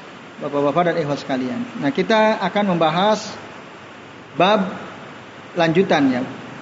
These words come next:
yaitu bab tentang wajibnya masuk ke dalam Islam secara menyeluruh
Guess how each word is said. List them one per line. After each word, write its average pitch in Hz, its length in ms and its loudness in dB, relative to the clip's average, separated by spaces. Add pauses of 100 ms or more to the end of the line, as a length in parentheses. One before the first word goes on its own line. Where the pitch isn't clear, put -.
(360)
yaitu 165 320 2
bab 196 320 2
tentang 190 420 2
wajibnya 185 640 4
masuk 202 340 2
ke 175 80 0
dalam 160 300 4
Islam 196 480 2
secara 190 760 2 (1000)
menyeluruh 202 500 6